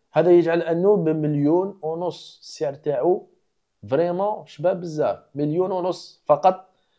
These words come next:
يعني يكونها قادر، آه، يكون هاتف مناسب هكذا، مليون ونص يستحق الشراء. نعم. وقبل ما نقول لكم الى الفيديو القادمه، صحه فطوركم وصحه سحوركم،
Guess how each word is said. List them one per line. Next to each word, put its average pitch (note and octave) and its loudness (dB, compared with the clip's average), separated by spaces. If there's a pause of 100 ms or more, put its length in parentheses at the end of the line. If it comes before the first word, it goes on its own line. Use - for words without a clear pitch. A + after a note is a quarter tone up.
(320)
يعني D3+ 2
يكونها C#3 0
قادر، C#3+ 2 (340)
آه، A2+ 0
يكون G#2+ -6
هاتف B2+ -6
مناسب C3 -4 (240)
هكذا، B2+ -2
مليون C3 0
ونص E3 -2
يستحق C3 -8
الشراء. - -8
نعم. G2 -16 (560)
وقبل G#3+ 6
ما G#3+ 0
نقول G3 0
لكم D3 -6
الى A#2 -8
الفيديو A2 -8
القادمه، G#2+ -4
صحه - -12
فطوركم B2+ -4
وصحه - -14
سحوركم، A3 2